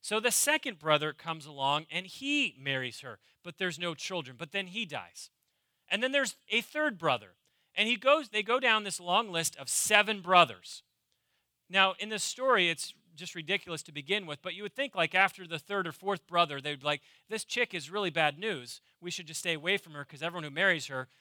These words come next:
they're dying. So let's just kick her out of the family and not mess with her." So they come up with this story of seven brothers. I think there's, like, a, a, a Broadway play, isn't there? Seven Brothers for,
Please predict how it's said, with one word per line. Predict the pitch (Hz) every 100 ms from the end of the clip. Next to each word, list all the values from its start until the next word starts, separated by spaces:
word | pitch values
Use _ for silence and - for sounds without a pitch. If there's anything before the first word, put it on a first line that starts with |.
| _ _
they're | 147 147
dying. | 120 180 185 117 139 _ _ _ _
So | - 180
let's | 175 233
just | - 208
kick | - 220
her | 185
out | 220 226
of | 143
the | 156
family | - 156 151 156 175 - -
and | 156
not | 165 175
mess | 220 262 190
with | 139
her." | 110 - _ _ _ _ _ _ _ _ _ _ -
So | 220
they | 220 254
come | 269 339
up | 349
with | 269 220
this | -
story | - 262 285 202 175 175 -
of | 180 180 160 _ _
seven | - - - 233 269 302 247
brothers. | 220 247 202 113 - - - _ _ _ _ -
I | 185
think | 311 269
there's, | 226 185
like, | 202 175
a, | 170 139 143 - 151 135 - -
a, |
a | 127
Broadway | 127 170 208 180 151
play, | - 170 110 107
isn't | 143 196
there? | 214 220 _ _ -
Seven | - 185 175
Brothers | 175 180 190 -
for, | 156 143 139